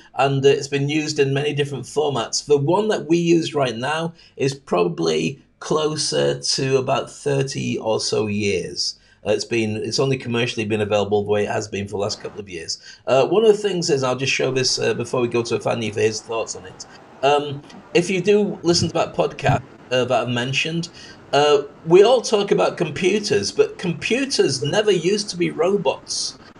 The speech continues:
Computer was a title given to a person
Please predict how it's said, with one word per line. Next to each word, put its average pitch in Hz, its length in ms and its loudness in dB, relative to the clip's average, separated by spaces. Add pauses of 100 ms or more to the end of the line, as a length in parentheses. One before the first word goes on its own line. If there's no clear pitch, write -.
Computer 156 800 0 (220)
was 151 200 4
a 156 80 0
title 139 880 0 (320)
given 208 300 4
to 208 160 4
a 180 40 0
person 190 840 -2